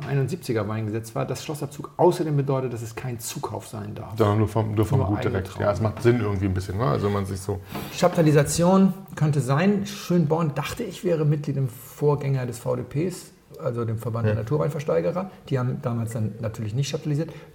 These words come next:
Speaker 1: ist er aber anscheinend nicht gewesen. Oder er hat diesen Wein nicht unter dem Label gefüllt, weil er chaptalisiert ist. Das ist
Speaker 2: Ja.
Speaker 1: durchaus denkbar. Neunundsechzig, mein Geburtsjahr, gilt als großes Jahr in Burgund. Durchschnittsgaumen, ich mag keine fünfzig Jahre alten Burgunder.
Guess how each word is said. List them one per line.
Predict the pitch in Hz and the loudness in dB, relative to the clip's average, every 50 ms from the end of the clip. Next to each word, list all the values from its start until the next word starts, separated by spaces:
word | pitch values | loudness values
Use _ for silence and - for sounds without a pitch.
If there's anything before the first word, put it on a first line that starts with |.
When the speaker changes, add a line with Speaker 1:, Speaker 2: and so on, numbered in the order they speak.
| - - | -4 -2
Speaker 1:
ist | 139 113 | 0 2
er | 127 117 | 2 2
aber | 104 104 | 2 2
anscheinend | 107 107 104 - 113 107 101 | 0 -2 -2 -4 -4 -4 -4
nicht | 120 113 - | -4 -6 -4
gewesen. | - 117 117 139 139 139 147 | -6 -2 0 0 2 2 0
Oder | - - 123 123 123 117 - - - - - - | 0 0 0 0 -2 -2 -6 -12 -20 -20 -14 -10
er | 101 | -8
hat | 107 110 - - | -8 -8 -6 -6
diesen | 117 110 120 113 | -4 -2 0 0
Wein | 104 107 113 113 110 | 0 0 0 0 0
nicht | 117 113 113 - | 0 -2 -4 -6
unter | - 135 120 | -4 -4 -2
dem | 107 113 113 113 | -2 0 0 0
Label | 110 113 117 113 113 104 | 0 0 0 0 -2 -2
gefüllt, | 104 104 - - 120 117 113 110 | -4 -6 -6 -4 -4 -4 -2 0
weil | 113 120 123 | 0 0 0
er | 110 | 0
chaptalisiert | - - 107 101 - 104 101 101 98 101 107 107 - | -2 -4 -8 -8 -6 -8 -8 -6 -6 -6 -6 -6 -6
ist. | - - | -8 -6
Das | 113 101 98 - - - - - - - - - - - - | -6 -6 -6 -6 -10 -16 -20 -20 -20 -20 -20 -20 -20 -16 -10
ist | - - - - | -10 -4 2 2
Speaker 2:
Ja. | 110 | 4
Speaker 1:
durchaus | - - - | 4 2 0
denkbar. | - 117 113 107 - 113 104 117 | -4 -6 -6 -6 -8 -10 -6 0
Neunundsechzig, | 123 160 196 208 196 170 190 180 - - - 110 - - - - | 4 4 6 6 6 6 4 4 2 0 -4 -6 -6 -6 -6 -2
mein | 135 135 143 156 160 | 0 2 2 4 4
Geburtsjahr, | 151 135 - 143 127 117 - - 104 101 98 98 - - - - - | 2 2 2 2 0 0 -2 -4 -4 -4 -4 -6 -8 -14 -18 -6 2
gilt | 156 160 160 - | 4 4 6 6
als | - - | 2 2
großes | - 123 151 151 160 147 131 | 0 -2 -2 0 0 0 0
Jahr | 139 131 131 | 0 -2 -2
in | 131 120 110 | -2 -2 -2
Burgund. | 117 113 107 127 135 160 202 - - - - - - - - - - - - - _ _ - | -2 -2 2 2 4 4 4 2 0 -8 -16 -18 -20 -20 -20 -20 -20 -20 -20 -20 _ _ 2
Durchschnittsgaumen, | 143 147 143 - 135 120 - - - 113 101 98 98 98 95 - | 4 4 4 4 0 -2 -2 -2 -2 -2 0 0 0 -2 -2 -4
ich | - - - - | -6 -4 0 0
mag | 139 117 113 113 | 0 0 0 -2
keine | - 107 101 98 | -4 -4 -4 -6
fünfzig | 98 - 104 98 - - - 104 - | -6 -6 -8 -8 -8 -10 -12 -10 -8
Jahre | - 101 95 95 - | -8 -6 -6 -6 -6
alten | - - 131 107 | -8 -8 -8 -8
Burgunder. | 110 113 110 - 110 104 101 107 | -8 -8 -8 -6 -6 -6 -6 -8